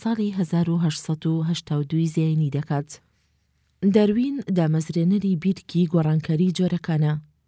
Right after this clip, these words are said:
هیچ کەسێک پێش خۆی ئەم بیردۆزەی نەبووە. ئەو کارە گرنگەی داروین کە پێی هەستا وە نەبێت تەنها هەر پەسنێکی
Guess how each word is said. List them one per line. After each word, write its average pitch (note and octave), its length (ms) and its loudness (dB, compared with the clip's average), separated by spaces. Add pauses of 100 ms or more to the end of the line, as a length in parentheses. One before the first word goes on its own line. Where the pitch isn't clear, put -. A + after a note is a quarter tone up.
(540)
هیچ C#4 220 0
کەسێک G3+ 360 -2 (140)
پێش F#3+ 260 0
خۆی E3+ 280 0
ئەم G#3 220 2
بیردۆزەی E3+ 640 2
نەبووە. D3+ 320 -2 (880)
ئەو B3+ 180 0
کارە G#3 260 2
گرنگەی E3 440 0
داروین E3 440 0
کە E3 100 0 (140)
پێی G#3 240 -6
هەستا D#3+ 320 -2 (240)
وە E3 160 4
نەبێت F3+ 380 0
تەنها E3 300 2 (100)
هەر D#3+ 200 2
پەسنێکی F3 640 0